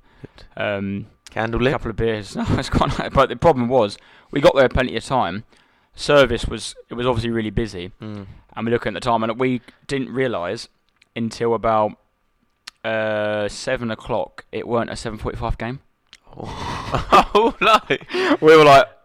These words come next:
Speaker 1: Oh.
Speaker 2: "Well, we haven't even eaten yet.
Speaker 1: Yeah, yeah.
Speaker 2: We ain't got our food yet." Um,
Speaker 1: Stinker.
Speaker 2: so, yeah, we got there with, like, a minute to spare, but, um,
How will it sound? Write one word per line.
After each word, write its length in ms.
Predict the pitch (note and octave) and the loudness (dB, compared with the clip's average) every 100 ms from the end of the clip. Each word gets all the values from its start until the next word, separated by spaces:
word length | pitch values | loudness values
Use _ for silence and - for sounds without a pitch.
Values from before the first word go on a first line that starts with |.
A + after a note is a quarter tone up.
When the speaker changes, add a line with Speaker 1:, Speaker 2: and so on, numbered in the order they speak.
| _ | _
Speaker 1:
Oh. 140 | G#2+ A2 | -4 0
Speaker 2:
"Well, 140 | C3+ | 0
we 100 | C3+ | 0
haven't 160 | C#3 A#2+ | 0 -2
even 180 | B2 B2+ | -2 0
eaten 360 | B2 D3 G#2+ | 0 0 0
yet. 180 | A2+ B2+ | 0 0
Speaker 1:
Yeah, 320 | A2 G#2 G2 | 0 -2 -2
yeah. 180 | G2+ G#2 | -4 -6
Speaker 2:
We 80 | G#2 | -4
ain't 100 | C3 | -2
got 100 | B2 | 0
our 60 | A2+ | 0
food 280 | C#3 C3 A2+ | 0 -2 -2
yet." 180 | A2 - _ - _ _ | -6 -6 _ -20 _ _
Um, 400 | - A#2+ A#2 A2+ | -2 0 2 0
Speaker 1:
Stinker. 540 | A2 A2 A2+ A2 G#2+ - _ - | -4 -10 -18 -16 -18 -18 _ -18
Speaker 2:
so, 460 | - A#2+ A2 G#2+ G#2+ - _ _ _ | -10 -4 -2 -2 -4 -10 _ _ _
yeah, 100 | A#2 | -4
we 100 | A#2+ | 0
got 180 | B2+ A#2+ | 2 4
there 80 | A#2 | 2
with, 100 | A2 | 2
like, 120 | A2+ | 0
a 60 | A2+ | 2
minute 300 | B2 A2+ - | 0 -2 -4
to 100 | A2 | -12
spare, 480 | - A2+ F#2 E2+ A#2 B2 - | -8 -6 -6 -8 -12 -18 -14
but, 200 | - - | -12 -8
um, 380 | F#2+ F2+ F#2 A2+ | -8 -8 -12 -18